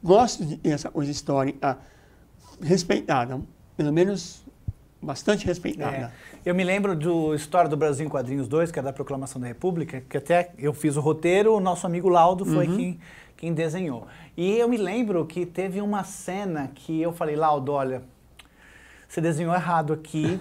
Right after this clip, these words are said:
Speaker 1: <laughs>
Speaker 2: e, cara, não vai ter jeito de corrigir, vai ter que refazer."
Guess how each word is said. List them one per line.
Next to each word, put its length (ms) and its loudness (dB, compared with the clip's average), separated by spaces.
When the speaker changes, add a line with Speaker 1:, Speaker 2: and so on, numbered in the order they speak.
Speaker 1:
<laughs> 180 -10
Speaker 2:
e, 720 0
cara, 480 2
não 200 0
vai 160 2
ter 140 0
jeito 180 -6
de 80 -8
corrigir, 360 -2
vai 100 -6
ter 100 -6
que 100 -12
refazer." 520 -4